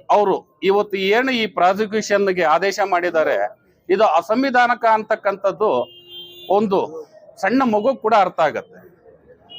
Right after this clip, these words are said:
ಇವ್ರು ನಿಜವಾಗ್ಲೂ ಪ್ರಾಸಿಕ್ಯೂಷನ್‌ಗೆ ಆದೇಶನೇ ಮಾಡಿದ್ದಾದ್ರೆ ಬಿ ಜೆ ಪಿ ಸರ್ಕಾರ ಇದ್ದಾಗ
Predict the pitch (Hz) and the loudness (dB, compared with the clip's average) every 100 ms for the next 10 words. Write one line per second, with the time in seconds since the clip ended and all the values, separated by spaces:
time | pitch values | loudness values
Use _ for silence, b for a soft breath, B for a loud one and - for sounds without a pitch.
0 | - 240 220 202 247 254 277 311 247 233 | -2 0 0 0 4 4 2 -2 2 2
1 | 233 247 247 254 247 196 214 233 330 240 | 2 -2 -4 -2 0 2 2 0 0 0
2 | 220 185 208 196 202 180 165 120 - - | 0 0 0 0 2 2 2 0 -2 -14
3 | _ _ _ - - _ - - _ - | _ _ _ -20 -20 _ -20 -20 _ -2
4 | 220 254 269 277 240 233 233 233 233 220 | 0 2 2 0 0 0 2 2 4 2
5 | 196 202 | 2 0